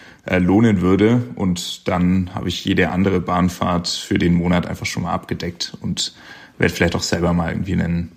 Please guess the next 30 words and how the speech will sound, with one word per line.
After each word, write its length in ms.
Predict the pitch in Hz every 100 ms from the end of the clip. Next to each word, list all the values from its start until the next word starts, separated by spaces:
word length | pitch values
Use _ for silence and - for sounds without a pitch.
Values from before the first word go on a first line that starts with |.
| - -
Ammersee 640 | 87 85 80 85 85 85 - _ _ -
oder 520 | - 90 87 85 - -
nach 120 | 92
Schloss 320 | - 92 -
Neuschwanstein 920 | 85 85 - 85 87 - 87 85 87 - - - - - - -
fahren. 640 | - 92 87 87 90 - - -
Aber 220 | - 104 95
definitiv 560 | 117 104 107 95 95
nicht 180 | 92 -
nach 120 | 90
Sylt 380 | - - 85 87
und 140 | -
auch 140 | 92 90
nicht 140 | 90
nach 120 | -
Trier 400 | - - 101 90
und 120 | 87 90
auch 120 | 87
nicht 140 | 92
nach 120 | 92
Berlin, 400 | - 98 90 87
weil 120 | 90 87
das 180 | 90
ist 160 | - -
mir 100 | 90
dann 300 | - 87 87
doch 160 | 95 -
zu 180 | -
weit 220 | 87 82 -
weg. 200 | 82